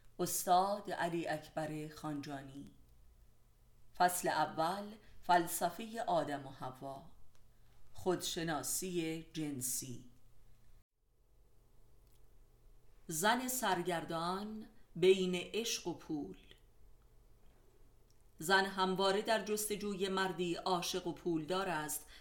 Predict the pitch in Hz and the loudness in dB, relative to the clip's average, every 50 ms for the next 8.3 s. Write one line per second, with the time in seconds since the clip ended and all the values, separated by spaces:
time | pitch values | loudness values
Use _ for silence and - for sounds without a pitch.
0 | - - - 240 - 233 226 220 220 185 175 233 254 254 226 202 190 170 180 170 | -8 0 2 2 4 6 4 4 4 2 -2 -2 -2 -2 -2 -2 -2 -2 -2 -2
1 | 160 156 151 165 - - 170 165 160 151 151 156 156 170 - - 190 175 170 165 | -2 -2 -2 -2 -2 -2 -2 -2 -2 -4 -4 -6 -6 -4 -4 -2 0 0 -2 -2
2 | 160 180 165 165 165 175 175 170 165 156 156 160 - - - - - - 196 202 | -2 -2 -2 -2 -2 -2 -2 -2 -2 -2 -4 -6 -10 -12 -16 -20 -6 -2 0 0
3 | 160 170 190 190 185 165 156 - 180 170 151 143 - 220 220 254 262 262 240 220 | 2 4 4 4 4 2 2 0 0 -2 -2 -2 -4 -2 -2 -2 -2 -2 -2 0
4 | 208 208 202 - - - 190 190 190 190 185 185 - - 170 160 147 160 156 156 | 0 0 -2 -2 0 -2 -2 -2 0 0 -2 -2 -4 -6 -6 -4 -4 -4 -4 -4
5 | 151 156 151 151 - - - - - - - - 202 202 202 208 208 196 202 202 | -4 -6 -6 -6 -8 -10 -16 -20 -20 -14 0 2 2 2 2 0 0 0 0 -2
6 | 254 277 - - - 208 190 180 175 175 175 - 165 165 156 151 156 - - - | -4 -4 -6 -2 0 2 2 2 2 0 0 -2 -4 -4 -4 -4 -4 -4 -4 -2
7 | - 196 180 185 185 180 175 170 170 - 175 175 160 156 151 165 - - 170 175 | 0 4 6 6 6 6 6 2 -2 -4 -4 -4 -2 -2 -2 -2 0 0 0 0
8 | 165 156 147 151 160 | 0 0 -2 -4 -8